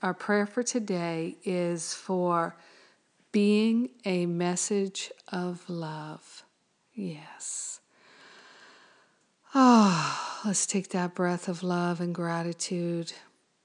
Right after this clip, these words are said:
Ah, I'm so grateful to place my hand on my heart and to recognize that I'm wholeheartedly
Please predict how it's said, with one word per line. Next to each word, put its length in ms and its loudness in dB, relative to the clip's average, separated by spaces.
Ah, 460 -2
I'm 80 -6
so 400 0
grateful 340 0
to 80 0
place 380 -4
my 80 -4
hand 280 -6
on 80 -4
my 120 -6
heart 680 -8
and 340 8
to 600 6
recognize 960 0
that 180 -2
I'm 240 0
wholeheartedly 1300 -4